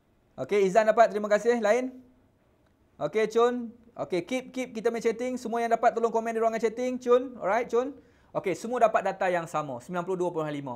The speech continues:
Itu adalah min kita. Okey, tetapi kalau kita lihat dalam jalan kerja kita, guys. Okey, tengok baik, ya. Dalam jalan kerja kita, tengok dekat skrin kita balik. Okey. Ba-,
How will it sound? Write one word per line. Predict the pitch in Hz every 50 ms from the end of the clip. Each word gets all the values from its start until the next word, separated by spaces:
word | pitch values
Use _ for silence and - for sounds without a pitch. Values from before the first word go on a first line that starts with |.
| 120 -
Itu | 196 190 190 190 - - 269 262 262 - -
adalah | - 165 175 165 175 196 196 180 165 151
min | 151 151 160 180 220 226 214 190
kita. | 170 156 143 - 104 80 - _ _ _ _ _ _ _ _ _ _ _ _ - -
Okey, | - 165 147
tetapi | 196 190 233 233 240 370 359 359
kalau | 247 226
kita | - 226 214 226
lihat | 226 226 220 240 277 - 196
dalam | 208 214 208 196 170
jalan | 208 220 262 254 233 -
kerja | 233 220 190 196 226 208
kita, | 185 196 165 175 151
guys. | 143 131 113 117 - _ _ _
Okey, | 135 - - 131 113 123 -
tengok | 131 131 127 131
baik, | 139 147 143 147
ya. | 160 196 240 247 - - _ _ _ _ _ _ _ _ -
Dalam | 147 175 254 311 302 254
jalan | 240 226 226 226 220
kerja | 220 233 233 208 233 226
kita, | 185 185 180 - 127 131 170
tengok | 185 214 240 202 202
dekat | 202 196 185 -
skrin | - 220 202 196
kita | 190 180 185 175
balik. | 160 123 123 120 127 160 180 - - - - _ _ _ _ _ _ _ _ - -
Okey. | - 165 135 123 - - _ _ _ _ _ _ _ _ _ _ _ _ _ _ _ _ _ _ _ _ _ _ _
Ba-, | 139 139 165 -